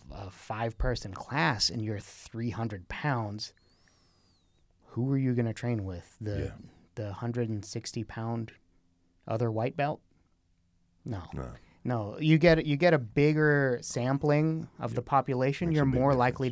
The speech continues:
Speaker 1: to get what you need. So, um, that might help you. Um, having a lot of students in total is a sign of a good school. Um,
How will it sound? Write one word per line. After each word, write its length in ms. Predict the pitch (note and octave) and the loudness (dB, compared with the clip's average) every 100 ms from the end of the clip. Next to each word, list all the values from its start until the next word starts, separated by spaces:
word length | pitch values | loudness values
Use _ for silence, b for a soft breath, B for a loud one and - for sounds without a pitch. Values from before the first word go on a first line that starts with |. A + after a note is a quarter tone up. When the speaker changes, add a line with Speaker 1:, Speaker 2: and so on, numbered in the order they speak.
| A#2+ | -2
Speaker 1:
to 60 | |
get 100 | A2 | -4
what 80 | A#2 | -4
you 100 | G#2+ | -6
need. 360 | G2+ F2 - - B B B B | -6 -8 -12 -20 B B B B
So, 460 | - A2 G#2+ G#2 - - - _ b b b | -2 0 2 -2 -6 -18 -20 _ b b b
um, 400 | G#2+ G#2 F#2+ F#2 - | -6 -4 -4 -6 0
that 160 | C3+ C#3+ | 2 4
might 160 | C#3 | 2
help 260 | A#2 A2+ - | 0 -2 0
you. 240 | G#2+ G#2+ - - - | 0 -2 -6 -18 -8
Um, 380 | A#2 A2 G#2 G#2 | -2 0 -2 -4
having 640 | - D#3 E3 E3+ D#3 C#3 - - - | -2 2 4 6 4 2 -6 -18 -10
a 100 | - | -4
lot 300 | B2+ C3 C3+ | 2 6 6
of 300 | C3 A2+ - - | 4 0 -6 -18
students 960 | - - - - E3 F3+ A2+ G2 - - - - | -10 -8 -4 2 4 4 0 -4 -10 -14 -18 -6
in 300 | C#3 A#2+ G2+ - | -2 -2 -4 -8
total 640 | - E3+ F3 B2+ G#2+ A#2 - - - - | -2 4 4 4 2 -4 -10 -20 -18 -8
is 160 | A2 | -6
a 60 | G2 | -4
sign 280 | G2+ G2+ G2 | -8 -8 -12
of 100 | F#2+ | -12
a 40 | |
good 180 | F#2 E2 | -14 -14
school. 320 | - - - - - b b b b b b b b b b b b - _ _ - - _ - | -16 -20 -20 -20 -20 b b b b b b b b b b b b -20 _ _ -20 -20 _ -8
Um, 380 | A#2+ G#2+ G2+ | -6 -4 -8